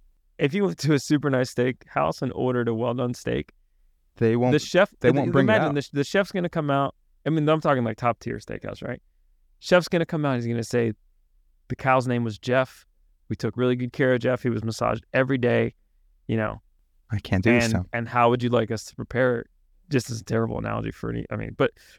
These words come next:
Speaker 1: but, you know, and if you're like, "Yeah, I'll get 'em well done," that chef would cry. Like, there would be tears, and then they would walk back to the kitchen. They probably, you know, and you, you know what? If you get it burnt enough, you can't taste the difference between that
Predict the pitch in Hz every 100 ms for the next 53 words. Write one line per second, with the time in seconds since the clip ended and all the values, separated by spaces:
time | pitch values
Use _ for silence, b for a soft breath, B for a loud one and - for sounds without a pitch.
0 | - 156 - _ - 160 131 127 151 151
1 | 151 160 160 139 190 190 185 180 175 139
2 | 139 131 123 131 113 _ _ _ _ _
3 | - 233 302 - 214 - 131 - 131 107
4 | 95 120 127 156 185 143 131 139 120 -
5 | _ _ - 127 123 131 143 135 139 151
6 | 147 147 _ _ - 135 135 123 - 147
7 | 156 - 143 151 147 - 127 110 b b
8 | - 165 175 151 160 165 196 185 160 147
9 | 160 143 135 156 202 _ - 147 180 226
10 | - 151 - 175 - 160 - 135 - 110
11 | - 117 110 101 120 139